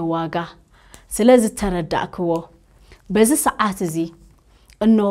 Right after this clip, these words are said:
ህይወተይ ንዓኻ እህበካ ኣለኹ። ጎይታ ኢየሱስ፣ ኣነ ሓጢኣተኛ ሰብ እየ። እዛ መዓልቲ እዚኣ ግን ናባኻ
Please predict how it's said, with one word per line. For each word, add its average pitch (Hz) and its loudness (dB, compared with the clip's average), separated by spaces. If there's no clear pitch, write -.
ህይወተይ 185 -2
ንዓኻ 170 -10
እህበካ 160 -10
ኣለኹ። 165 -12
ጎይታ 196 2
ኢየሱስ፣ 190 -2
ኣነ 226 2
ሓጢኣተኛ 196 -2
ሰብ 170 -4
እየ። 156 -6
እዛ 196 -2
መዓልቲ 233 2
እዚኣ 220 4
ግን 214 -2
ናባኻ 190 -2